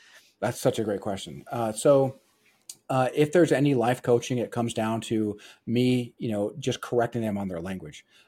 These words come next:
"I can't." "Hey, let's go ahead and reframe. I haven't yet been able to,"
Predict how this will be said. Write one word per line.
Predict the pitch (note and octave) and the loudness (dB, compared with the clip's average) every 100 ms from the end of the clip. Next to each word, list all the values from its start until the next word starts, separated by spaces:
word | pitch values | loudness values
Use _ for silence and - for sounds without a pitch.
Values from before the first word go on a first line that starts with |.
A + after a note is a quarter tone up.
| _ | _
"I | B2 B2 | 0 0
can't." | B2 C3+ A2 D#2 - | 0 -2 -2 -6 -8
"Hey, | B2+ C3 | -2 0
let's | B2+ - | -2 0
go | B2+ | 0
ahead | A#2 A#2 G#2+ | 2 0 0
and | |
reframe. | A2 G2+ A#2 A2 | -4 -4 -6 -6
I | A2 - | -6 -4
haven't | - A2+ G2 | -4 -6 -6
yet | G#2+ - | -8 -10
been | G2+ | -8
able | F#2+ F#2+ - | -8 -10 -16
to," | E2 | -20